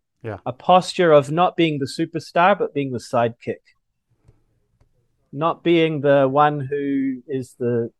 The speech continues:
Speaker 2: person who solves everybody's problems, but being the one that comes in alongside and strengthens.
Speaker 1: Hmm.
Speaker 2: And, uh, um, so, yeah, basically the, the prophet becomes an ally, uh,
Speaker 1: Hmm.
Speaker 2: not to, not to lead the,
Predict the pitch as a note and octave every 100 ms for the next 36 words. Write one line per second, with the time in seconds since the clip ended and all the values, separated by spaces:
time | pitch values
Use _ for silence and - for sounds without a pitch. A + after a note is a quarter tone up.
0 | _ _ _ - D#3+ - D3 B2+ C3+ B2+
1 | - D#3+ D#3 D#3 D3 C#3+ D3 C#3 _ D3
2 | D3 D#3+ E3+ - A#2+ - - A#2+ A2+ A2
3 | A2 A2 _ C3+ B2+ A#2+ A#2 G#2+ G#2+ G#2
4 | - A2 G2+ G2+ G2 - - G#2 F#2+ -
5 | F#2+ F2+ - - _ _ - G#2+ F#2 G#2
6 | G#2+ A2+ G#2+ A#2 A2 G#2 _ _ _ _
7 | _ - A#2 A#2 A#2 A#2 - - D#3 D#3
8 | D3+ _ - A#3 G3 F#3+ F#3 G#3 F3+ F3
9 | F3 D#3 _ _ - E3 D3 _ D3 D3
10 | - F#3 F3+ F3 G#3+ A3 _ _ _ D3+
11 | D3 D#3+ D3 C3 B2 C#3 C3+ A2 G2+ G2+
12 | _ _ _ _ _ _ _ - A#2 A2+
13 | A2+ A2+ C#3+ D3 - - D3+ C#3 C3+ B2+
14 | - C#3+ C#3+ - C3+ D3 F#3+ F3 C#3 D#3+
15 | D3 C3+